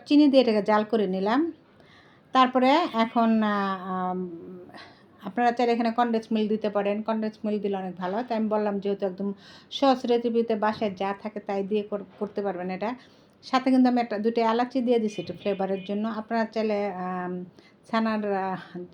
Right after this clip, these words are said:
যে ডোটার ভিতরেও দিয়ে, দিয়ে দিতে পারেন, ছানার ভিতরে যখন লেচি কাটবেন তখনও। তো আমি দুধের ভিতরে দুটো এলাচি দিয়ে দিছি, দিয়ে চি-, হা-, আহ, এক, ওয়ান থার্ড কাপ, মানে এক কাপ পুরা দেই নাই।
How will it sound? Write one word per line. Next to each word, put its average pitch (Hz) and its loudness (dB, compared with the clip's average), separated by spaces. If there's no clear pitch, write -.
যে 180 -10
ডোটার 208 4
ভিতরেও 226 2
দিয়ে, 202 4
দিয়ে 190 2
দিতে 196 -4
পারেন, 170 -6
ছানার 185 -8
ভিতরে 165 -10
যখন 185 -8
লেচি 202 -4
কাটবেন 165 -4
তখনও। 156 -8
তো 196 -6
আমি 202 -6
দুধের 196 -4
ভিতরে 185 -4
দুটো 196 -4
এলাচি 226 -4
দিয়ে 226 2
দিছি, 220 -6
দিয়ে 247 4
চি-, - -6
হা-, 202 0
আহ, 202 -2
এক, 214 -6
ওয়ান 269 6
থার্ড 285 4
কাপ, 196 0
মানে 202 -4
এক 240 -2
কাপ 254 0
পুরা 262 0
দেই 220 2
নাই। 254 2